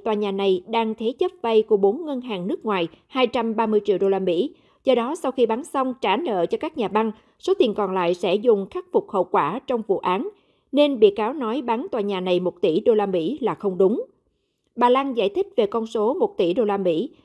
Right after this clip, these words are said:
"Ngày xưa bạn tôi mua giá bảy trăm triệu đô la Mỹ,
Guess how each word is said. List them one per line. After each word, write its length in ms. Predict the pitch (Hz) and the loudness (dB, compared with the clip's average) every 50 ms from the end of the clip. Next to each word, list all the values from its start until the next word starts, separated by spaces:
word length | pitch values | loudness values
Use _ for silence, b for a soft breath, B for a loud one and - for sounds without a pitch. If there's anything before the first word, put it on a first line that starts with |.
| b b b | b b b
"Ngày 160 | 247 233 226 | 0 0 0
xưa 260 | 226 - 285 277 269 | 0 0 0 0 0
bạn 280 | 220 226 202 185 196 202 | 0 0 -2 -2 -4 -2
tôi 180 | - 240 233 | 0 2 2
mua 180 | 233 226 233 214 | 4 4 2 2
giá 240 | 202 220 220 240 320 | 2 2 -2 -2 -2
bảy 220 | - 214 180 190 | -2 0 0 0
trăm 220 | 202 - 269 240 | 0 -2 -4 -6
triệu 200 | 226 - 214 185 | -2 0 0 0
đô 100 | 180 214 | 2 0
la 100 | 196 202 | 0 0
Mỹ, 380 | 196 185 175 151 143 233 285 b | 0 2 2 2 2 2 -2 b